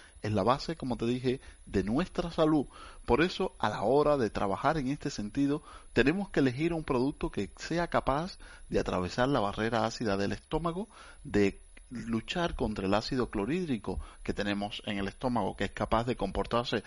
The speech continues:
como un antiséptico, como un antibiótico natural, y con este concepto elimina la vida de las bacterias. Por lo tanto, un buen probiótico debe garantizar que este paso sea superado.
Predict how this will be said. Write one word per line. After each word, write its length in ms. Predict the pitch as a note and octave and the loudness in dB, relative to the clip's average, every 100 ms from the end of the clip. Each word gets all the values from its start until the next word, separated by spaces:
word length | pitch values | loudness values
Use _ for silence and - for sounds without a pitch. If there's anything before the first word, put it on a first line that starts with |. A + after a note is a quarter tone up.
| - - - | -8 -12 -2
como 260 | G2 G#2 | -2 0
un 80 | A#2 | 0
antiséptico, 760 | A2 G2 G2+ C#3+ C#3+ D3+ A2 G#2 | -2 -2 -4 -4 -2 -2 -2 -4
como 260 | G2 G2+ | -4 -6
un 60 | G#2 | -6
antibiótico 640 | G2+ G#2 G2+ G#2+ A#2 A2 | -4 -2 -2 -2 -2 -4
natural, 480 | G2+ G2+ A2+ B2+ C#3+ - - - - | -4 -2 0 2 2 0 -16 -14 -6
y 80 | E3+ | -4
con 200 | - C3+ | 0 0
este 260 | D3+ - | 0 -4
concepto 680 | - A#2+ - D#3 D#3 F3+ E3+ - - | -4 -6 -4 -6 -4 -4 -6 -6 -8
elimina 680 | G2+ G2 G2+ B2+ C#3+ D3 - | -4 -2 0 0 0 0 0
la 240 | G2+ F#2 | 0 0
vida 260 | G#2+ B2+ C3+ | 0 0 2
de 80 | G2+ | 2
las 140 | G#2 | 0
bacterias. 560 | G2+ - E3 C#3+ G#2 - - - - | -2 -4 -4 -2 -2 -4 -16 -8 0
Por 100 | C3+ | 2
lo 140 | D#3 | 4
tanto, 420 | D#3+ D#3+ D#3+ E3+ - - - A2+ | 4 2 2 -4 -4 -20 -10 -4
un 160 | G2+ | 0
buen 280 | B2+ G3 G#3 | 2 2 2
probiótico 920 | F3+ D3+ D3+ D3+ D3+ D3 - D3+ - | 0 0 2 2 2 -2 0 0 0
debe 340 | - A2 C3 C#3 | -2 2 4 4
garantizar 760 | A#2 G#2+ G#2 G#2+ D3+ D#3 D3+ - - | 2 0 -4 -6 -2 -2 -2 -8 -12
que 140 | - G#2 | -4 -4
este 240 | - G#2+ | -2 -2
paso 340 | - E3 - | 0 -2 -4
sea 300 | D#3 - A#2 | -6 0 0
superado. 520 | A#2+ A#2+ G2+ F2 D2 | 0 -4 -2 -2 -4